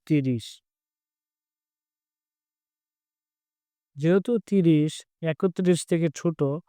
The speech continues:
তার মানে এখানে বড় সংখ্যাটি হবে একক স্থানীয় অঙ্কে। তার মানে এই ছাপ্পান্ন হলো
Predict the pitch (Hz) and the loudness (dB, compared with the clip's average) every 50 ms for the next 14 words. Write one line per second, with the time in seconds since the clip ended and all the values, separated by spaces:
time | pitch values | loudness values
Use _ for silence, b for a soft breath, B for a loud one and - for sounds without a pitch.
0 | b b b _ _ - 160 147 151 160 175 165 156 147 143 147 175 196 _ _ | b b b _ _ -2 0 0 2 2 0 0 0 0 0 -2 -4 -6 _ _
1 | _ _ _ - 147 143 143 - 170 170 170 170 208 247 _ _ _ - 143 139 | _ _ _ -8 -8 -6 -2 0 0 2 2 0 -2 -4 _ _ _ -12 -6 -2
2 | 143 160 170 185 180 - - 180 165 - 165 160 151 - 175 175 165 147 151 151 | 0 2 2 2 2 0 -2 -4 -2 0 -2 -2 0 2 2 2 2 2 2 0
3 | 147 160 190 226 285 _ _ _ _ _ _ _ _ _ _ _ _ _ _ _ | 2 2 2 2 0 _ _ _ _ _ _ _ _ _ _ _ _ _ _ _
4 | _ _ _ _ _ _ _ _ _ _ _ _ _ _ _ _ _ _ _ - | _ _ _ _ _ _ _ _ _ _ _ _ _ _ _ _ _ _ _ -10
5 | 175 170 - 185 180 151 - - - 156 143 143 143 139 135 131 - - 123 117 | -10 -2 2 2 2 2 0 -2 -2 0 0 2 0 0 -2 -4 -6 -10 -12 -12
6 | 113 - - 147 156 165 175 185 208 247 - _ _ _ _ _ _ _ - 151 | -10 -6 -6 -4 -2 -2 -2 -2 -2 -4 -6 _ _ _ _ _ _ _ -4 -2
7 | 147 135 - - - 160 151 _ _ - 180 180 196 196 196 175 - 165 156 160 | -2 -2 -2 -4 -4 -4 -6 _ _ -4 -2 0 2 2 0 0 0 0 0 2
8 | 185 | 2